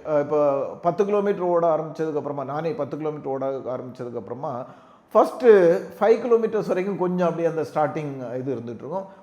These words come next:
ஃபைவ் கிலோமீட்டர்ஸ்க்கு அப்புறமா மசில்ஸ் எல்லாம் வார்ம் அப் ஆன உடனே அதுக்கப்புறம் வந்து ஈஸியா போயிட்டுருக்கும். அதே போல ஹாஃப் மேரத்தான் ஓடும்போது டென் கிலோமீட்டர்ஸ் வரைக்கும் கொஞ்சம் பாடி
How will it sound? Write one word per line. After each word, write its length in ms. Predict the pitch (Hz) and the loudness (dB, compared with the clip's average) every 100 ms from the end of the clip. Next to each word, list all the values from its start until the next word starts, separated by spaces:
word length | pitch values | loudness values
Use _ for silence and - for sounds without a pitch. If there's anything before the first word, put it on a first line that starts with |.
| - | 4
ஃபைவ் 180 | 226 226 | 4 6
கிலோமீட்டர்ஸ்க்கு 440 | 226 208 185 180 180 | 2 0 -2 -4 -2
அப்புறமா 440 | 170 185 185 165 | -2 -2 -4 -4
மசில்ஸ் 260 | 160 175 165 | -4 -6 -4
எல்லாம் 200 | 156 143 | -4 -2
வார்ம் 220 | 147 160 | -2 -4
அப் 160 | 147 | -6
ஆன 160 | 143 135 | -6 -6
உடனே 240 | 147 185 | -8 -8
அதுக்கப்புறம் 520 | - 165 170 170 170 156 | -4 -2 0 0 0 0
வந்து 220 | 147 175 | -2 -6
ஈஸியா 440 | 127 147 - 139 | -4 -8 -6 -6
போயிட்டுருக்கும். 540 | 113 110 90 90 127 143 - - | -6 -8 -14 -16 -16 -16 -20 -6
அதே 220 | - 220 | 4 6
போல 200 | 226 233 | 6 6
ஹாஃப் 340 | 175 202 214 220 | 4 4 4 2
மேரத்தான் 680 | 190 190 185 165 147 139 82 | 0 0 -2 -2 -4 -8 -8
ஓடும்போது 680 | 151 165 160 143 143 185 - - _ | -2 -2 -2 -4 -4 -4 -8 -16 _
டென் 260 | 196 220 233 | 0 2 2
கிலோமீட்டர்ஸ் 440 | 226 220 208 196 | 2 2 0 -4
வரைக்கும் 340 | 180 175 180 160 | -2 -4 -4 -6
கொஞ்சம் 240 | 156 143 | -6 -4
பாடி 400 | 151 160 151 123 | 0 0 0 -4